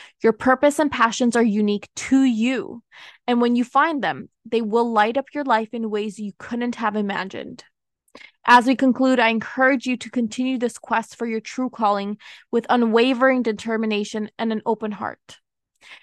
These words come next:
The Empowered Living Podcast is here to support you on your journey of personal growth and empowerment,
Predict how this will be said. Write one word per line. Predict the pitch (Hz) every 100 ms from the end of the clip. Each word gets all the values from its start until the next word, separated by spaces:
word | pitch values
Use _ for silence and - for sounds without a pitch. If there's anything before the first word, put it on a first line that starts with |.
| _
The | 240
Empowered | 247 269 269 254
Living | 254 247
Podcast | 240 226 - 226 -
is | 226
here | - 226
to | 233
support | 240 - 226 214
you | 226 226
on | 226 220
your | 226
journey | 190 247 247
of | 247
personal | - 226 233 220
growth | 214 214 214
and | 214
empowerment, | 214 214 214 208 208 214